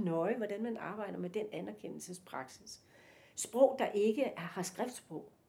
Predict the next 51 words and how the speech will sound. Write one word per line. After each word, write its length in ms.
kan 100
jo 100
godt 160
være 100
gode 200
at 60
tænke 280
på, 260
skal 180
man 140
huske. 340
Altså, 240
men, 220
men, 240
men 260
de 80
mennesker, 320
der 180
taler 320
de 120
sprog, 320
der 60
ikke 140
har 60
skriftsprog, 560
synes 340
tit, 320
at 120
de 60
er 40
inferiøre 760
i 60
forhold 380
til 140
sprog, 340
hvor 100
man 200
også 160
kan 100
læse 260
og 40
skrive 260
på. 240
Så 100
de 180
har 220
års 440
øvelse 380
i 180
at 200
gemme, 280